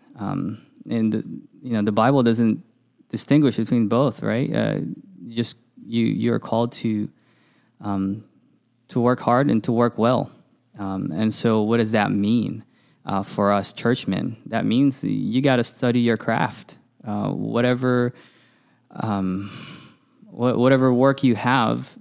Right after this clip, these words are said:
you, you have to work in a way to where you're, you're constantly, uh, working with excellence, uh, trying to grow as a,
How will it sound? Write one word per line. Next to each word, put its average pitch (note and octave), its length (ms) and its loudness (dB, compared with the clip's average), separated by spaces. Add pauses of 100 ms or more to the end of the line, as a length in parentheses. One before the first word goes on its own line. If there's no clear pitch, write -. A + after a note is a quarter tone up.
(160)
you, B2 500 0
you A#2+ 200 -6
have B2+ 260 -2
to - 100 -8
work B2 260 0
in A#2+ 80 2
a A2+ 60 0
way A#2 180 2
to A#2+ 160 -4
where A2+ 160 2
you're, G#2+ 240 2
you're A#2 220 -2
constantly, A2+ 840 -2 (580)
uh, - 220 -6 (960)
working B2+ 460 2
with G#2+ 200 0
excellence, G2+ 640 -2
uh, G#2+ 140 -2
trying A2 340 -2
to A2 140 -10
grow A2 520 2
as G#2+ 260 0
a, G2+ 320 -6